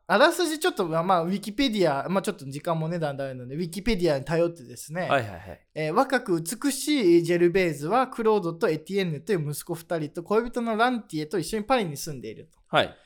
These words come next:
Speaker 1: で、ランティエは何も言わずに嫁いだ金を持ったまま失踪。もうこの時点でね、
Speaker 2: やばいっすね。
Speaker 1: なんかもう、まあ、確かにそういうことありそうだな、みたいな。
Speaker 2: うん。
Speaker 1: で、置き去りにされた、あー、ジェルベーズは貧苦に悩むと。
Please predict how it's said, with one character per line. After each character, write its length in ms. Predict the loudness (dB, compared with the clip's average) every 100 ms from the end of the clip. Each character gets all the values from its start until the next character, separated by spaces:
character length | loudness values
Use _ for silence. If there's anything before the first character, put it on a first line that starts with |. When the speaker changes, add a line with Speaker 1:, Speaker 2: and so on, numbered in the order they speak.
| _ -6
Speaker 1:
で、 100 | 4
ラ 120 | 4
ン 100 | 4
テ 100 | 2
ィ 20 |
エ 20 | 2
は 80 |
何 220 | 2 0 -2
も 180 | -2
言 140 | 0 0
わ 100 | 0
ず 120 | -2
に 140 | -4 -4
嫁 260 | -4 0
い 40 | 0
だ 100 | 0
金 260 | 0 0
を 80 | 0
持 140 | 0 0
っ 100 | -2
た 80 |
ま 100 | -2
ま 120 | 0 -2
失 280 | -2 -6
踪。 60 | -4
も 160 | -4 -2
う 20 |
こ 120 | 0
の 100 | 0
時 160 | -2 -2
点 160 | -2
で 100 | -2
ね、 140 | -2 6
Speaker 2:
や 140 | 6
ば 140 | 8 6
い 20 |
っ 40 |
す 120 | 4
ね。 60 | -4
Speaker 1:
な 40 |
ん 20 | -2
か 40 |
も 160 | 0 0
う、 40 |
ま 100 | 0
あ、 20 |
確 200 | 0 -2
か 80 | -2
に 40 | 0
そ 80 |
う 40 | 0
い 20 |
う 20 |
こ 80 | 2
と 120 | 2
あ 60 | 2
り 80 | 2
そ 100 | -2
う 40 |
だ 80 | 0
な、 200 | 2 2
み 60 | 0
た 80 | -6
い 40 |
な。 60 | -12
Speaker 2:
う 20 |
ん。 20 | _ _ _ _ -2
Speaker 1:
で、 60 | 0
置 180 | 0
き 20 | 2
去 120 | 2
り 40 |
に 40 | 2
さ 120 | 2
れ 100 | 0
た、 540 | 4 6 6 4 -4 -2
あ 220 | 2 2
ー、 20 |
ジ 140 | 2 0
ェ 20 |
ル 100 | 2
ベ 160 | 2
ー 40 | 0
ズ 100 | -2
は 100 | -4
貧 240 | -4 -6
苦 120 | -6
に 200 | -4 -4
悩 240 | -4 -4 -6
む 120 | -8
と。 120 | _